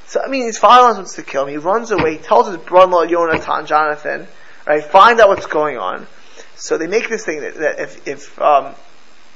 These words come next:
depending where they throw the arrows, that'll be the sign. So, so, so David says to, to Yona-, to, to Yonatan, "If you throw the arrows far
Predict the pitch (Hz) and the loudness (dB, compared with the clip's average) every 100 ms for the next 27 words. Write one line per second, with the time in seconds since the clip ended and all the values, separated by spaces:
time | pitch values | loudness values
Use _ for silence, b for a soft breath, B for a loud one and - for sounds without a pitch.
0 | - - - - - - 196 202 196 196 | -20 -20 -20 -18 -16 -4 -4 -2 0 0
1 | 190 185 180 180 127 214 247 156 156 165 | -2 -2 0 2 4 4 4 2 0 -4
2 | - - B B - 180 185 175 165 - | -12 -18 B B 2 6 6 2 -4 -4
3 | 151 131 113 - b b - - 143 151 | -4 -4 -12 -20 b b -16 0 4 4
4 | 147 - - - - - 143 143 143 - | 0 -10 -20 -16 -10 -2 2 2 2 -4
5 | - - - - - - - - - 143 | -8 -10 -10 -20 -20 -20 -20 -14 -6 -2
6 | 147 139 - b b b b - 175 202 | -2 -2 -8 b b b b 2 2 2
7 | 208 190 165 - - - 143 - 147 160 | -2 -4 -4 -12 -16 -14 -14 -12 -8 -4
8 | 208 208 - - 147 - 170 202 196 165 | -4 -6 -10 -12 -12 -10 -8 -8 -8 -6
9 | 143 147 - 151 147 - - b b b | -8 -10 -10 -8 -8 -10 -20 b b b
10 | - 147 - 190 196 165 165 160 - - | -18 -14 -6 0 4 6 6 2 -6 0
11 | 214 214 190 185 | 4 6 6 4